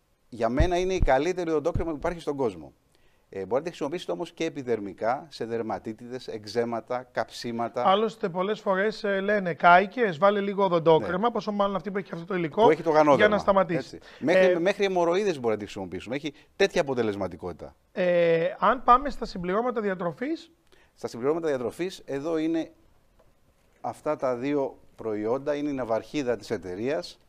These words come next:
Speaker 1: Είναι το R G και το G L. Το ένα είναι το μανιτάρι,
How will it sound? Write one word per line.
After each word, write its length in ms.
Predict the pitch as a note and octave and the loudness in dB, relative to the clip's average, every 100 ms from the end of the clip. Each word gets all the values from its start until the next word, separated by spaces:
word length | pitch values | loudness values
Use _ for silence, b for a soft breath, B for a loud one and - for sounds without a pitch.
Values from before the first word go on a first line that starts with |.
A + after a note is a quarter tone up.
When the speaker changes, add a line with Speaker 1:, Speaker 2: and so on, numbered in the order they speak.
| - - - _ _ | -20 -20 -20 _ _
Speaker 1:
Είναι 420 | - C3+ C3+ C3 - _ | -12 -8 -6 -8 -12 _
το 380 | A2+ G#2 G2 F#2+ A#2 | -10 -8 -8 -8 -4
R 140 | A#2+ | -6
G 260 | G#2+ A#2 B2+ | -6 -12 -10
και 120 | A2+ | -8
το 160 | G#2+ F#2+ | -8 -10
G 300 | F#2 G#2 C#3+ | -6 -4 -4
L. 80 | D3 | -6
Το 100 | - | -6
ένα 180 | C3 C3+ | -4 -4
είναι 160 | C3+ B2 | -8 -8
το 120 | A#2+ | -8
μανιτάρι, 580 | A2+ A2 B2+ B2+ A2+ | -6 -4 0 0 -2